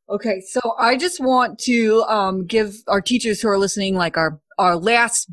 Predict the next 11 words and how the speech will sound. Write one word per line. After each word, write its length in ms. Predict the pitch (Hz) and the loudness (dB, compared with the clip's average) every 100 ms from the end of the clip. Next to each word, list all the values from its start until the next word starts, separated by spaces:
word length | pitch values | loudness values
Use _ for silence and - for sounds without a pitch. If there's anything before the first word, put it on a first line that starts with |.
| - | -2
bit 280 | 220 220 - | 0 0 -2
of 320 | - 175 156 160 | 0 0 0 -2
best 240 | 202 220 | 0 0
advice 560 | 214 185 175 196 - - | -2 0 0 0 -2 -8
for 460 | 196 185 180 175 170 - _ _ | -2 0 2 0 -4 -14 _ _
making 480 | 180 196 226 226 226 | 0 2 2 2 2
the 80 | 214 | 2
transition 1000 | 214 - 214 214 180 214 190 196 175 170 _ _ _ | -2 -2 0 2 2 0 0 -2 -4 -6 _ _ _
from 460 | - 202 185 175 170 | -4 0 2 0 -4
secondary 640 | - 220 214 220 214 202 | -2 -2 0 0 2 2
education 800 | 202 190 202 190 180 185 175 170 | 2 0 -4 -2 -2 -2 -4 -4